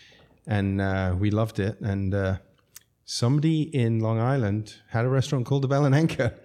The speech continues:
<laughs> Who knew? But he didn't have it when we did the search. So between us doing the search, g-,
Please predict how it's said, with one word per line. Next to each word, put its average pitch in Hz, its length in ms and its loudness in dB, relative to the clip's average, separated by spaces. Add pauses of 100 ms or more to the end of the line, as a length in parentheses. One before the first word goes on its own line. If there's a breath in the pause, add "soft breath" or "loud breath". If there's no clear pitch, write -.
(100)
<laughs> - 200 -20
Who 147 120 4
knew? 156 380 2 (640 loud breath)
But 127 80 2
he 131 120 4
didn't 165 380 2
have 147 260 2
it 131 160 0
when 120 200 0
we 113 80 2
did 110 200 -2
the 110 80 -6
search. - 680 -6 (460 soft breath)
So - 140 -2
between 147 440 2
us 127 340 0
doing 135 220 2
the 127 80 4
search, 110 600 -2 (800 soft breath)
g-, - 120 -16